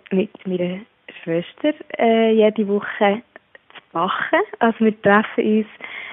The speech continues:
einmal in der Woche sozusagen über Skype und die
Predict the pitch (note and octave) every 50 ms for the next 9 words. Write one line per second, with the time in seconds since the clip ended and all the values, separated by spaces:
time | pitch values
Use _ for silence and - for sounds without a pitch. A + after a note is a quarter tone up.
0 | - _ _ - G3 G3+ G#3 G#3 - - G#3 F#3 G3 G3+ - - A3 G3+ F#3+ F#3
1 | F#3 - F#3+ F#3 - - - F3+ G3 - - - - F3 F3 F#3 G3 G3 - -
2 | G3+ F#3+ F#3 - - G3 F#3 F#3